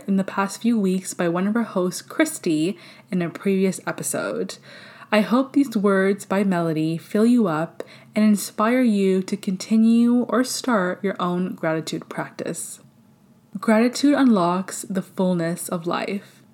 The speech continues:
It turns what we have into enough and more. It turns denial into acceptance, chaos to order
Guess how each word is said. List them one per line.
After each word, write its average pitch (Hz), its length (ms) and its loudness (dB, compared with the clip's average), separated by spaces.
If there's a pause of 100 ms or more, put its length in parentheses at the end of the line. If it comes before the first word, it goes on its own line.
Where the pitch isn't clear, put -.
(360)
It 220 160 0
turns 240 440 2
what 202 300 -2
we 262 140 4
have 190 680 -2
into 190 320 0
enough 170 640 0 (240)
and 185 220 2
more. 185 560 0 (680)
It 208 180 -2
turns 226 520 4
denial 208 1040 0 (140)
into 202 320 0
acceptance, 190 1000 -2 (960)
chaos 214 880 0 (540)
to 190 220 -4
order 185 680 -2